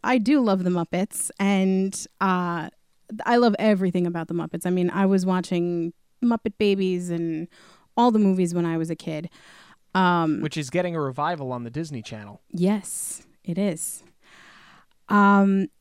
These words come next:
Speaker 1: but yeah, that is the one thing that I sort of take issue with, um,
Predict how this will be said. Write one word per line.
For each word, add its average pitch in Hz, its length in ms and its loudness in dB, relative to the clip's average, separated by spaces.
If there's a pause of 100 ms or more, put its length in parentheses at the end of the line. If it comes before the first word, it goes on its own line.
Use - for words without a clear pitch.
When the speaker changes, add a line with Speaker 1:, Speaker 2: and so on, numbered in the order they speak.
(260)
Speaker 1:
but 240 240 6
yeah, 208 260 0
that 208 220 -2
is 269 200 -4
the 247 100 2
one 208 340 0
thing 202 220 -4
that 196 140 -2
I 180 120 -4
sort 180 320 -2
of 180 140 -2
take - 320 -8
issue 185 420 -2
with, 170 460 -6 (180)
um, 175 600 0